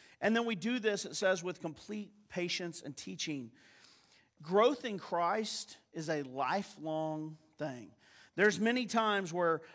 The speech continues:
I think we, we, we as elders wanna see the growth happen, man, right then. And you go from a baby Christian to an adult. Well, there's, there's a lot of trying times.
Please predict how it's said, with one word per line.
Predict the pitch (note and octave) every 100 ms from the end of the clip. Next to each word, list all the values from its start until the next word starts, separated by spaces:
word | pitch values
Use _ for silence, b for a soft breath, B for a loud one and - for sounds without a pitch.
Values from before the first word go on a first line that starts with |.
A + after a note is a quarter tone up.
| -
I | D#3+
think | G3 D#3+
we, | F3+ F3+ E3+ b b -
we, | D#3+ E3
we | F#3 F#3
as | E3 -
elders | F3 E3+ E3 C#3+
wanna | E3 D#3
see | - E3+
the | D3
growth | C3 D3+ D#3 E3 D#3+
happen, | C#3+ C#3+ D#3 C#3+ C3+ - _ _ -
man, | G3+ E3 C3+
right | C#3+ F#3+ -
then. | E3 B2+ F#2+ B B B B B
And | D#3 E3 D#3 B2+ b _
you | E3+
go | D3+ G3 G3+
from | G3 F3
a | D#3
baby | C3 F#3 F#3+
Christian | F3 G3+ F#3 - E3+
to | E3 E3
an |
adult. | D3 C#3+ D3+ C3 G#2+ -
Well, | F#3
there's, | G#3 B3+ - -
there's | B3+
a | A3+
lot | A3 G#3+
of | C#3
trying | - F#3+ F3 D3+ C3+
times. | - - C4+ C#3+ B2 A#2+ -